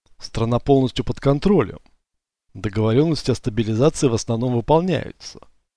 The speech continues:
В то же время террористы, спонсируемые русскими, постоянно провоцируют новые власти Украины на ответные действия и не дают восстановиться законности и правопорядку».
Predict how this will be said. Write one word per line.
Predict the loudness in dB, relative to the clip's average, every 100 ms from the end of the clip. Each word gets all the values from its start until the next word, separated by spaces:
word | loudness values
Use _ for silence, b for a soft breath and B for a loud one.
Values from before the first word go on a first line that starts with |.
| _ _ _ _
В | -12
то | -4 -2
же |
время | 2 0 0
террористы, | 0 2 2 2 -2 -8
спонсируемые | -4 -4 -2 -2 0 0 -2 -2
русскими, | -4 -6 -10 -16 -18 -20 -20 b b b -8
постоянно | -6 0 2 2
провоцируют | 2 2 2 0 -2 -2 -2
новые | -2 0 0
власти | 0 -2 -2 -6
Украины | -2 0 0 0 2
на | 0
ответные | 2 -2 0 -2
действия | 0 0 -2 -6 -20 -20 -20 _ _ _ _ _ _ _
и | -4
не | 4
дают | 4 4
восстановиться | -2 -4 0 0 0 -4
законности | -4 -2 -2 -2 -4 -10 -16 -18 _ _ -10
и | -6
правопорядку». | 0 0 2 4 4 2 -2 -16 -20